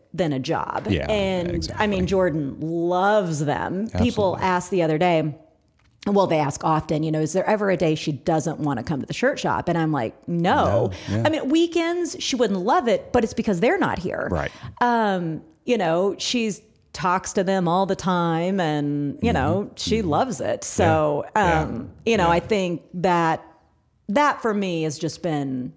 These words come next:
Speaker 2: Yeah.
Speaker 1: something.
Speaker 2: Yeah, if we didn't have the staff here, she wouldn't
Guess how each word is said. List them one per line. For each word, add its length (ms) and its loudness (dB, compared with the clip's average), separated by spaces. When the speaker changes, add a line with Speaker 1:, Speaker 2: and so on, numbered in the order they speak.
Speaker 2:
Yeah. 220 -8
Speaker 1:
something. 300 0
Speaker 2:
Yeah, 80 6
if 180 4
we 80 6
didn't 200 2
have 160 4
the 60 0
staff 420 0
here, 140 -2
she 260 -2
wouldn't 500 -2